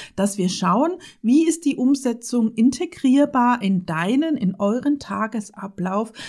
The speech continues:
Und deswegen gibt es für Coaching auch keine Standardlösungen. Und das ist natürlich auch genau der Grund, warum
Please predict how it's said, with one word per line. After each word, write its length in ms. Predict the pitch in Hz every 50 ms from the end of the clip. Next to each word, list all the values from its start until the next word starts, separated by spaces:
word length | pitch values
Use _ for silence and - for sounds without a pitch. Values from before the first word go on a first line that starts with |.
| - - -
Und 160 | - 160 165
deswegen 540 | 196 220 240 - - 226 240 285 277 330 302
gibt 260 | 269 247 240 - -
es 160 | 202 196 -
für 120 | - - 170
Coaching 480 | - - - 196 214 - - 262 240
auch 220 | - 196 196 196 -
keine 300 | - - 180 196 208 208
Standardlösungen. 1120 | 208 - - 214 247 330 320 294 247 - - 165 160 165 165 165 - 170 170 147 - 165
Und 140 | 160 165 190
das 140 | 240 240 240
ist 140 | 320 -
natürlich 460 | - 233 208 - 202 190 190 180 - -
auch 280 | - 226 349 415 - -
genau 320 | - 262 196 170 165 -
der 120 | - - -
Grund, 340 | 180 - - 226 277 415 - - - - - -
warum 240 | - 254 254 311 370